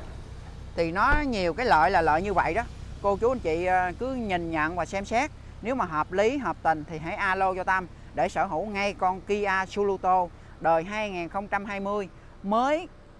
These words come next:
so với xe hãng là chín mươi tám phần trăm, xe hãng một trăm phần trăm, xe này còn chín mươi tám phần trăm. Nói chung là không có một cái tì và một cái vết nào để nói hết. Cô chú anh chị cứ nhìn thật kỹ.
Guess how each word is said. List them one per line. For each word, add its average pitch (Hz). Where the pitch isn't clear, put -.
so 208
với 233
xe 220
hãng 175
là 156
chín 277
mươi 254
tám 240
phần 165
trăm, 180
xe 190
hãng 175
một 160
trăm 165
phần 151
trăm, 170
xe 170
này 160
còn 143
chín 220
mươi 262
tám 202
phần 175
trăm. 165
Nói 226
chung 202
là 143
không 233
có 247
một 196
cái 226
tì 156
và 139
một 135
cái 190
vết 240
nào 151
để 139
nói 196
hết. 247
Cô 190
chú 214
anh 247
chị 151
cứ 214
nhìn 175
thật 147
kỹ. 143